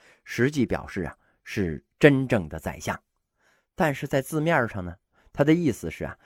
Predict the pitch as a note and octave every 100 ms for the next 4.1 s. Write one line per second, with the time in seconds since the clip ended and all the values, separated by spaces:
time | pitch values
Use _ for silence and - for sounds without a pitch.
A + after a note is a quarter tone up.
0 | _ _ - A3 C#3+ A2 - D#3 C#3+ E2+
1 | D#2+ D#2+ - F#3+ A#2 - F#2 D#3+ A3+ F2+
2 | D#2 D2 - - C#3 B2 A#2 - C4 B3+
3 | G#3+ - D#3+ C#3+ - C#2+ C2+ G#2+ F2+ E2+
4 | F2